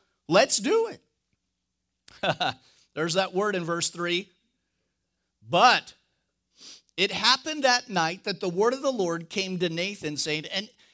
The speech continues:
and think about this as you're Nathan the prophet. You're supposed to, "Go tell my servant David, thus says the Lord,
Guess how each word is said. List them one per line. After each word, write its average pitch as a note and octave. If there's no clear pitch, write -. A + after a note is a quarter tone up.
and A3+
think F#4+
about A4+
this B3
as G#3
you're A3
Nathan F#3+
the F3
prophet. F3
You're A#4
supposed -
to, -
"Go A3
tell B3+
my A3+
servant A3
David, E3+
thus G3
says F#3+
the F#3+
Lord, C#3+